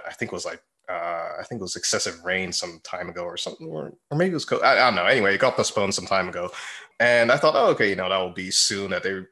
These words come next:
replay that game." That game is <laughs> gonna be replayed on May eighteenth,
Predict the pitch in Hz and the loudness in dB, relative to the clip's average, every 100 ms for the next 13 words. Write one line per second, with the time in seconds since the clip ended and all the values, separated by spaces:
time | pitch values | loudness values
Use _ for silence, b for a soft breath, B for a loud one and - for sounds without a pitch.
0 | _ _ 107 104 107 95 95 98 95 92 | _ _ -10 -4 -2 0 0 0 -2 -2
1 | B B B B - - 190 247 214 143 | B B B B 0 2 4 4 4 2
2 | - - - - - 190 131 160 143 B | 0 0 0 -2 2 2 4 2 2 B
3 | B B 151 160 175 151 120 117 101 113 | B B -2 2 4 6 6 4 2 2
4 | 127 147 135 - 120 120 - 139 98 - | 4 4 2 2 0 0 -2 -4 -4 -8